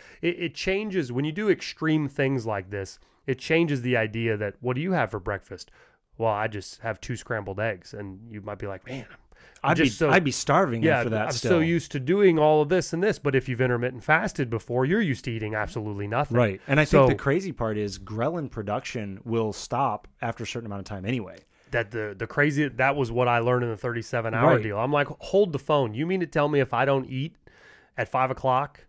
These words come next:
Speaker 1: when I'm hungry,
Speaker 2: About a
Speaker 1: that,
Speaker 2: half
Speaker 1: like,
Speaker 2: hour
Speaker 1: it
Speaker 2: later,
Speaker 1: still goes away?"
Speaker 2: still goes away.
Speaker 1: It's a, it's a very interesting thing. That ghrelin monster is a real thing.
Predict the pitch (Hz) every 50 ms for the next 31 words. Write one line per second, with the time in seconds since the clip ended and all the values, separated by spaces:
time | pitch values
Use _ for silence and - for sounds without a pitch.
0 | _ _ _ - 113 117 117 113 95 85 120 127 131 135 156 160 170 175 170 -
1 | 131 123 123 120 - 123 123 131 139 131 131 123 135 147 143 123 117 139 139 131
2 | 131 135 139 135 123 117 101 104 113 131 165 180 - _ _ - - - 123 117
3 | 113 117 113 113 110 101 98 101 - - 131 131 120 143 170 156 160 180 185 135
4 | - 143 127 170 180 185 180 175 151 160 165 143 - 151 135 - - 143 131 110
5 | - - 127 113 104 101 110 123 127 123 139 160 170 180 180 175 151 135 135 135
6 | 135 135 123 - - - 117 113 110 107 95 110 107 104 104 117 135 143 147 151
7 | 143 127 - - 135 127 123 117 113 107 101 98 95